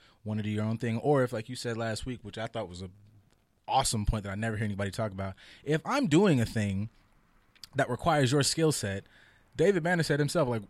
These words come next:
"One of the best things I've ever been able to do is be able to hire people to look like me." So fucking do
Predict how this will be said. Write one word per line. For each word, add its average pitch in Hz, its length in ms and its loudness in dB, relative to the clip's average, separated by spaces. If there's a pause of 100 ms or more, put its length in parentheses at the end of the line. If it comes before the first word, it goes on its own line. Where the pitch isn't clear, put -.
(160)
"One 131 100 -2
of 123 100 -2
the 135 80 0
best 139 160 0
things 123 160 0
I've 117 160 4
ever 110 160 -2
been 113 140 0
able 104 140 0
to 101 60 -2
do 113 140 0
is 104 80 0
be 104 60 0
able 98 140 -2
to 104 60 -6
hire 110 400 0
people 98 260 -4
to 98 60 -4
look 101 200 -6
like 92 180 -6
me." 85 220 -12 (360)
So 330 520 2
fucking 349 480 -4
do 330 420 4